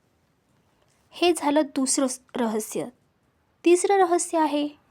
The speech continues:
निष्ठेचं रहस्य. कबूतर एकदा जोडी बनवतं, ते आयुष्यभर तसंच राहतं. निष्ठा म्हणजे नात्यातील श्रीमंती. जो व्यक्ती विश्वास ठेवतो आणि निष्ठेने वागतो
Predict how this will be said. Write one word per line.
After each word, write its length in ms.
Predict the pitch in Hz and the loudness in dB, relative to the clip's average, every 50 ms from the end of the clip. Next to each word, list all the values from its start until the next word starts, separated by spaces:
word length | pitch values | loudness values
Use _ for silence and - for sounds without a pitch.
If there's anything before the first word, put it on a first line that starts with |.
| _ _ - | _ _ -2
निष्ठेचं 720 | 277 302 302 - - - _ - 339 370 381 370 - 370 330 | 0 0 0 0 -4 -10 _ -2 0 0 0 2 2 0 0
रहस्य. 500 | 277 214 208 208 208 - - - 240 240 - - _ _ _ _ _ _ _ _ _ _ _ _ _ _ _ _ _ _ _ _ _ _ _ _ _ _ _ - | 0 -2 -4 -8 -12 -14 -14 -16 -16 -16 -18 -20 _ _ _ _ _ _ _ _ _ _ _ _ _ _ _ _ _ _ _ _ _ _ _ _ _ _ _ -2
कबूतर 380 | - 349 349 370 392 - 415 392 | 0 2 2 2 2 0 0 0
एकदा 380 | - 311 302 269 269 - 349 | 0 0 -2 -2 0 0 0
जोडी 380 | 330 330 - 302 277 269 285 302 | 0 2 0 0 0 2 2 0
बनवतं, 600 | 262 285 277 285 294 302 294 - 240 202 - 262 - _ _ _ _ - | 0 0 0 0 0 -2 -2 -4 -6 -6 -6 -8 -12 _ _ _ _ 0
ते 80 | 311 | 2
आयुष्यभर 640 | 320 311 285 277 311 320 - - - 330 320 330 349 339 - - | 2 4 4 4 2 2 2 0 -2 0 0 0 -2 -2 -4 -4
तसंच 300 | 277 254 285 285 285 - | -4 -2 -2 -2 -2 -2
राहतं. 340 | 294 233 214 - - - - - _ _ _ _ _ _ _ _ _ _ _ _ _ _ _ _ _ _ - | -4 -4 -4 -6 -10 -16 -20 -20 _ _ _ _ _ _ _ _ _ _ _ _ _ _ _ _ _ _ -8
निष्ठा 440 | 247 233 226 226 - - - 294 294 | -6 -6 -6 -6 -6 -2 0 0 0
म्हणजे 400 | 277 254 254 247 247 247 311 320 | 0 0 -2 -2 0 0 2 2
नात्यातील 580 | 311 285 233 214 - - 269 269 269 311 311 | 2 2 2 0 0 0 -2 0 0 -2 -2
श्रीमंती. 680 | 311 - - - 247 233 240 233 233 247 247 254 - 233 - _ _ - - - _ _ _ _ _ _ _ _ _ _ _ _ _ _ _ _ _ _ _ _ _ _ _ _ _ - 269 | -2 -2 -2 -4 -4 -4 -4 -4 -6 -6 -8 -12 -14 -16 -18 _ _ -20 -20 -20 _ _ _ _ _ _ _ _ _ _ _ _ _ _ _ _ _ _ _ _ _ _ _ _ _ -4 0
जो 200 | - 339 370 370 | 2 2 4 4
व्यक्ती 380 | 339 311 302 - - 359 359 | 2 0 -2 0 0 2 2
विश्वास 480 | 320 285 269 254 - 302 320 330 330 - | 2 2 -2 -2 -2 0 0 0 0 0
ठेवतो 300 | - 320 320 320 320 339 | -2 -2 -2 0 0 0
आणि 180 | 330 302 285 311 | 0 2 2 2
निष्ठेने 560 | 311 285 262 254 - - - 277 311 320 339 | 2 2 0 -2 -4 -6 -2 2 2 4 4
वागतो 640 | 320 277 254 240 233 _ - 294 277 247 240 - | 4 2 0 0 -2 _ -6 -4 -2 -2 -4 -6